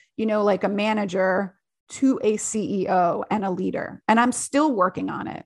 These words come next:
I still make mistakes. I snapped at my <laughs> C O O the other day, and then I, but, you know, I'm a bigger person now. And I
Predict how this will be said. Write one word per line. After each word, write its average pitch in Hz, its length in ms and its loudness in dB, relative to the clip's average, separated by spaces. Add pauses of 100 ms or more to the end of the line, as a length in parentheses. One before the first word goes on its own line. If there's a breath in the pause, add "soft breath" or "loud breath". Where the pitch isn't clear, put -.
(100)
I 202 80 2
still 240 400 4
make 233 260 0
mistakes. - 720 -4 (880 soft breath)
I 185 100 -4
snapped 214 460 -2
at 196 100 -2
my 285 180 6
<laughs> - 0 -
C 254 280 4
O 208 120 6
O 202 200 4
the 214 140 2
other 220 180 4
day, 220 440 2
and 202 280 -4
then 196 140 -4
I, 202 160 -4 (180)
but, 262 380 4
you 285 100 0
know, 247 180 0
I'm 226 160 0
a 233 60 -4
bigger 240 240 -2
person 320 380 -6
now. 185 300 -2
And 185 140 0
I 196 500 0